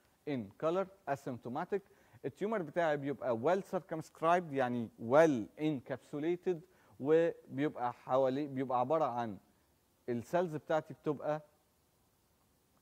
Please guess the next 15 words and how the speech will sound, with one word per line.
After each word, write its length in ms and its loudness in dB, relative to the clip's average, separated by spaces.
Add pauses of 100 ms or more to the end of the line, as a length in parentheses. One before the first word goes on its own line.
(760)
polyhedral 580 0
أو 140 0
polygonal 640 0
in 280 -4
shape، 360 0 (300)
تمام؟ 320 4 (680)
وبتبقى 360 2
مليانة 600 -2 (140)
fat 180 -2 (120)
cells. 260 -6 (380)
طيب، 180 -2 (300)
الخلايا 440 -2
بتاعتي 400 -6
بيبقى 280 -6
شكلها 540 -8